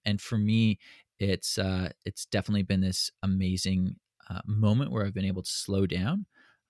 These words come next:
Um, I haven't been, I haven't really slowed down in the last four or five years. I've constantly been going from one thing to another. Um, and it's over the last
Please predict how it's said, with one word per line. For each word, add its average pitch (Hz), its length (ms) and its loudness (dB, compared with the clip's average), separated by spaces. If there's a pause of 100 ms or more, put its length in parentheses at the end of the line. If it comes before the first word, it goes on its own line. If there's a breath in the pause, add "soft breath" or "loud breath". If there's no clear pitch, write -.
Um, 90 460 2 (1000)
I 107 40 2
haven't 104 720 2
been, 98 520 2 (2000 loud breath)
I - 40 -4
haven't 170 260 0 (180)
really 107 380 2
slowed 107 640 2
down 92 420 4 (100)
in 90 500 0 (320)
the 95 120 0
last 95 520 0 (100)
four - 260 -2
or 98 60 -2
five 90 240 0
years. 92 260 0
I've 76 80 -12 (220)
constantly 117 500 -4
been 95 140 -4
going 92 340 -2
from 92 220 -10
one 95 240 -2
thing 92 160 -4
to - 120 -8
another. 90 400 -2 (460 loud breath)
Um, 90 460 0 (100)
and 95 580 0
it's - 200 -6 (260)
over 107 160 2
the 107 80 4
last 101 500 2